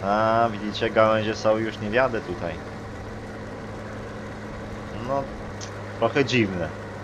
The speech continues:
Nie jest jakaś tam... Nie no, w sumie gałąź jest jakaś. Nie no, udało mi się to zabrać wszystko za innym razem, bardzo się z tego cieszę.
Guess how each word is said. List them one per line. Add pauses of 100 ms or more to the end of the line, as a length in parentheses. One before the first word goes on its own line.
(2500)
Nie
jest
jakaś
tam... (720)
Nie
no,
w
sumie
gałąź
jest
jakaś. (2000)
Nie
no, (300)
udało
mi
się
to
zabrać
wszystko
za
innym
razem,
bardzo
się
z
tego
cieszę.